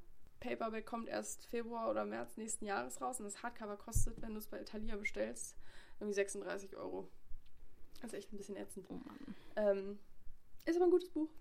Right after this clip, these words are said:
Speaker 2: Mhm.
Speaker 1: Und ich lese es total gerne. Und das hat irgendwie auch dieses so College und Literatur studieren und
Speaker 2: Mhm.
Speaker 1: schreiben und so, das hat, und New York, das hat irgendwie alles für mich so,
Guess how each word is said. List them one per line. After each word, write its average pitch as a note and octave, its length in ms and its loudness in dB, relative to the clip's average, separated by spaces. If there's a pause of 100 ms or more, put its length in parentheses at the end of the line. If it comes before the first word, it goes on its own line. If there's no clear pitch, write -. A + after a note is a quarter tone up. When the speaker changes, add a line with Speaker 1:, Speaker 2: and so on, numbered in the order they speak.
(200)
Speaker 2:
Mhm. G#3+ 500 12
Speaker 1:
Und B3 100 4
ich C4 100 6
lese B3+ 200 12
es A#3 80 2
total G3+ 320 6
gerne. F3 240 10
Und F#3 100 -2
das G#3 120 -6
hat A3 140 -6
irgendwie G#3 220 -2 (460)
auch G#3 120 6
dieses A#3+ 400 6
so A#3 120 2
College A#3 640 12
und G3+ 300 -2 (600)
Literatur A#3 520 6
studieren A3 640 6
und F#3+ 100 6
Speaker 2:
Mhm. G3+ 160 12
Speaker 1:
schreiben G3+ 480 12
und G3 180 2
so, G3+ 200 12
das G3 160 6
hat, G3 200 4
und G#3 100 4
New G3+ 80 8
York, G#3 500 12
das G3+ 180 -4
hat G#3 100 -4
irgendwie G3+ 200 2
alles G3 280 2
für G3+ 100 -4
mich G3 280 -4
so, F#3+ 340 2